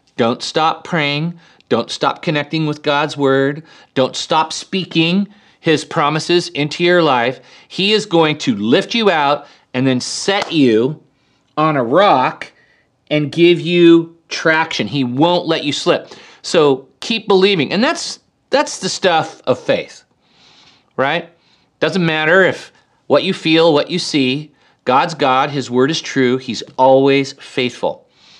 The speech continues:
right? And so I love that passage. So there's just kind of a foundation for where we're heading,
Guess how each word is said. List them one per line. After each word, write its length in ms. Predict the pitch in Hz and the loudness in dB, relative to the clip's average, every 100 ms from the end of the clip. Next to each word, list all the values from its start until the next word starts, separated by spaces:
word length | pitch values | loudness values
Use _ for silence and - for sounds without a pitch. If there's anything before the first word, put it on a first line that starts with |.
| _ _ _ | _ _ _
right? 240 | 104 117 131 _ _ _ _ _ _ _ _ _ - | -4 -4 -6 _ _ _ _ _ _ _ _ _ -8
And 100 | 143 | -2
so 80 | 170 | 0
I 100 | 170 | 2
love 300 | 185 240 175 | 2 2 0
that 200 | 110 - | -2 -2
passage. 380 | 160 156 107 | -2 -2 -4
So 100 | - | -6
there's 180 | 214 370 | 0 2
just 220 | - 247 | 2 -2
kind 160 | - 208 | 0 -2
of 120 | 165 | -2
a 40 | - | 0
foundation 760 | 180 160 160 165 - 110 110 _ - - - - | 0 2 0 0 -2 -4 -6 _ -20 -20 -20 -4
for 480 | 175 165 160 160 - _ | 2 4 4 0 -6 _
where 300 | 117 123 123 | -2 0 2
we're 140 | 123 139 | 0 -2
heading, 520 | - 202 180 104 | -2 0 0 -2